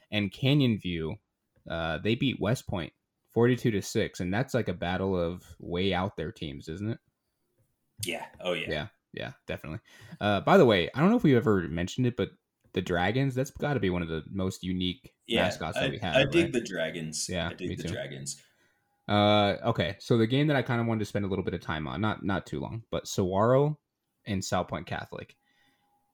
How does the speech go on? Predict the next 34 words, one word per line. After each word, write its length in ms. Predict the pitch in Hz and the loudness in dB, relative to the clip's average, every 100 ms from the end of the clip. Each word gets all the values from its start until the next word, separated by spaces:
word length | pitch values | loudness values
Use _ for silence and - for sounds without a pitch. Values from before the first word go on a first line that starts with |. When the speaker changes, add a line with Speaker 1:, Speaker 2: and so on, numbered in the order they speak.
| _ _ _ - | _ _ _ -6
Speaker 1:
A 100 | 110 | 2
few 160 | 196 | 8
years 240 | 185 160 139 | 10 10 10
ago, 200 | 120 104 | 8 8
this 240 | 110 - | 6 6
was 200 | 127 104 | 4 6
basically 500 | 98 101 - 127 127 | 4 2 2 4 4
the 120 | 113 | 2
four 340 | - 104 104 101 | 0 0 2 4
A 100 | 98 | 2
championship 800 | - 90 95 113 113 127 127 - | 0 -2 0 -2 0 0 0 -4
on 140 | - 98 | -6 -4
a 20 | |
yearly 340 | 98 95 87 76 | -2 -2 -2 -4
basis. 500 | 78 - - - - _ _ _ _ _ _ _ _ _ _ | -4 -6 -12 -16 -18 _ _ _ _ _ _ _ _ _ _
These 300 | 127 117 156 | -2 0 0
two 180 | - 151 | 2 2
teams 600 | - 131 131 98 95 - _ _ _ - | 4 4 4 4 0 -8 _ _ _ -8
were 160 | 101 98 | -2 2
basically 460 | 107 117 - 113 | 4 4 4 2
the 120 | 98 85 | 2 0
reason 340 | 98 98 101 | 0 0 -2
for 140 | - | -6
the 140 | 87 87 | -4 -2
open 180 | 82 78 | -4 -6
division. 420 | 82 80 - 110 _ _ _ _ _ _ _ _ _ _ _ _ _ _ | -4 -4 -6 -12 _ _ _ _ _ _ _ _ _ _ _ _ _ _
Saguaro 420 | - - 113 156 143 | -4 2 6 8 10
was 160 | 95 | 8
mad, 540 | 90 87 78 67 - - _ - | 4 -2 -2 -2 -6 -12 _ -16
clearly, 580 | - 87 73 60 120 - | -8 -6 -6 -6 -8 -10
from 280 | _ 113 98 | _ -2 -2
that 180 | 82 113 | -2 -4
Chaparral 600 | - 98 - 87 87 95 | -4 -4 -4 -4 -2 0
loss 460 | 107 117 123 - | 0 -2 -4 -10